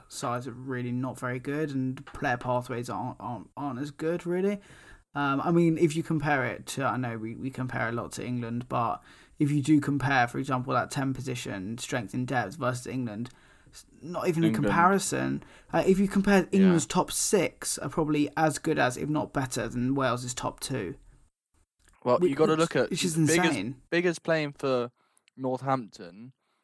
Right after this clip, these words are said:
Speaker 2: and I
Speaker 1: Mm.
Speaker 2: haven't heard a conversation about Biggar when discussing, like, the best tens in the Premiership, because obviously we're English, so people are more likely to focus on the English tens. But, you know, when comparing him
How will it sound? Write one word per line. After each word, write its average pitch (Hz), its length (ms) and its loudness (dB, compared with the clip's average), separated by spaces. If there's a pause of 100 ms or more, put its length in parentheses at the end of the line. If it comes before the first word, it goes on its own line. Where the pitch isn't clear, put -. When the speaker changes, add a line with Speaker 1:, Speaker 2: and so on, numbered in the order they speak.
(180)
Speaker 2:
and 131 160 0
I 123 80 6
Speaker 1:
Mm. 131 40 0
Speaker 2:
haven't 170 260 -2
heard 151 320 2
a - 60 -6
conversation 127 1000 -8 (340)
about 113 360 2
Biggar 113 260 0
when 110 180 -4
discussing, 117 460 -10
like, 110 160 -2
the 110 80 -10
best 110 300 -4
tens 110 260 -10
in 107 60 -16
the 107 60 -16
Premiership, 107 440 -14
because 127 300 -14
obviously 139 400 -8
we're 110 160 -4
English, 104 360 -10
so 101 240 -10 (460)
people 117 240 -4
are 117 40 0
more 117 240 0
likely 110 280 2
to 113 120 -12
focus 110 460 -6
on 104 100 -6
the 104 260 -8 (140)
English 107 300 -6
tens. 190 520 -6 (800)
But, 113 240 2 (420)
you 147 340 -4
know, 104 300 2
when 147 260 2
comparing 151 640 2
him 95 440 -12